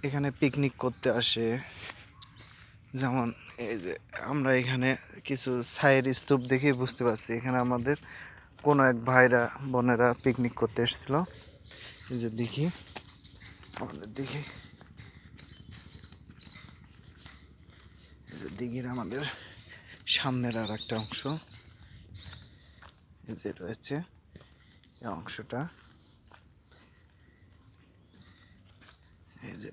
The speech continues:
দিঘির অংশ, এই যে এখানে আমাদের যেমন একটা নৌকা বাঁধা রয়েছে,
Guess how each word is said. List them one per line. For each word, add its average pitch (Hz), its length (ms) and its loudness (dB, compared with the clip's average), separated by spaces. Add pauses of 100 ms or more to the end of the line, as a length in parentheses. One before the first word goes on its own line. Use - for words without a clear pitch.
দিঘির - 300 -10 (100)
অংশ, - 180 -10 (1300)
এই 135 100 -6
যে 127 140 0
এখানে 127 240 -2 (120)
আমাদের 113 300 -2 (1000)
যেমন 123 220 0 (100)
একটা - 160 -6 (120)
নৌকা 135 340 0
বাঁধা 113 300 -2
রয়েছে, - 320 -4